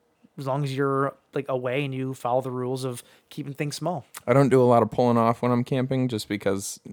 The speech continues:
Speaker 2: you know,
Speaker 1: You're usually with your wife.
Speaker 2: sunscreen and bug, bug spray and stuff <laughs> and dirt and all that. But, uh, that's, uh, I mean, it makes sense when you think about it,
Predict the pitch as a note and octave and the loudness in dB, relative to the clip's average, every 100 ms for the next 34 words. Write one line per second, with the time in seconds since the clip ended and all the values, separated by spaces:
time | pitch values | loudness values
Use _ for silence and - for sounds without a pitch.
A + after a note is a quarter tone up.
0 | - - - B2 G2 G2 F#2+ - C#3 B2 | -20 -20 -8 -4 -2 -4 -10 -16 -10 -8
1 | D3 B2+ B2 C#3 C#3+ - - _ - B2 | -8 -8 -12 -8 -8 -8 -16 _ -2 4
2 | A2 - A2 G#2 G2 F#2 - - - - | 4 4 2 4 4 2 -2 -10 -14 -12
3 | G#2+ - G#2+ - - - A2 - - G#2 | 0 4 4 2 -6 0 0 0 2 4
4 | G#2+ A2 - B2 A2 - G3 E3 A#3 - | 6 4 4 2 2 6 8 10 8 8
5 | G3 - G3 - G3+ - F#3+ - - F#3 | 8 8 6 8 4 4 2 2 0 -4
6 | - - - - A#2 G#2+ F#2+ F#2+ F#2+ - | -4 -20 -18 -2 0 4 4 4 2 -6
7 | G#2 F#2+ F#2 F2 F#2+ - A#2 G#2+ - G#2+ | -4 -2 0 0 -2 -2 -2 -2 2 4
8 | G2+ G2 - _ _ _ - A#2 D3 E3 | 6 4 -4 _ _ _ -2 6 8 8
9 | - E3+ A#2+ E3+ F#3+ G#3 F#3+ G3+ - D#3 | 0 -2 4 8 8 8 4 0 2 2
10 | D#3+ - - C3 A#2+ C#3+ A#2 G#2 F#2+ A2 | 2 -2 -2 -2 0 -2 0 2 2 0
11 | - | -4